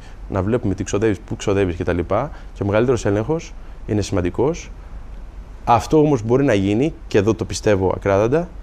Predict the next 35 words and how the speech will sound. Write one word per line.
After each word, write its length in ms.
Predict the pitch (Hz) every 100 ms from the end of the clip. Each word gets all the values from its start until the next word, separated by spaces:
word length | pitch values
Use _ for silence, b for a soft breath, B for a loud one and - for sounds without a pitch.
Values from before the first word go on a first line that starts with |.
| B -
μόνο 440 | - 107 110 131 151
με 80 | 123
τη 60 |
συμμετοχή 260 | - 107 113
των 100 | 113
ομοσπονδιών. 520 | 107 113 98 92 82 - - -
Καμία 340 | - 107 127 104
λίγα 140 | 104
δεν 100 | 117
μπορεί 100 | 107
να 60 | 98
το 60 | 101
κάνει 120 | 95
μόνη 140 | 85
της. 240 | 80 - - -
Καμία. 320 | 101 95 85 B B
Ακόμη 220 | 104 135
και 40 | 117
στη 100 | 113
Γαλλία 260 | 107 110 101
που 40 |
υπάρχει 320 | 95 104 -
πολύ 260 | 90 101 110
καλό 260 | 113 92 90
σύστημα 320 | 92 95 90
licensing 240 | 92 90 82
στη 220 | 90 117
λίγα, 360 | 98 98 127 185 B B -
λειτουργεί 260 | 101 107
μαζί 140 | 123 110
με 60 |
την 80 | 107
ομοσπονδία. 460 | 101 - 92 87 90 - B B B B -
Καμία 320 | 110 123 113
λίγα, 360 | 101 120 156